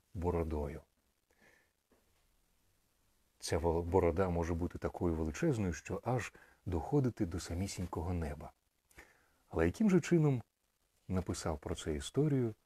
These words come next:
Антон Шапка? Отже, татова борода.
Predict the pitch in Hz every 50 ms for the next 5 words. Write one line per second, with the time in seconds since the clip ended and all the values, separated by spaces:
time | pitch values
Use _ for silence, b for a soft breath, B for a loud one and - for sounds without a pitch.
0 | _ _ _ _ _ _ _ _ _ _ _ _ _ _ - - 85 87 80 -
1 | 92 80 71 69 69 - _ _ _ _ _ _ _ _ _ - - - 113 -
2 | - - - - - - _ _ _ _ _ _ _ _ _ _ _ _ _ -
3 | 104 131 147 143 139 139 127 - _ _ _ _ _ _ _ _ _ _ _ _
4 | _ _ _ _ _ - 98 113 151 - - 113 101 104 101 98 104 _ _ -
5 | 98 90 92 87 85 78 78 - -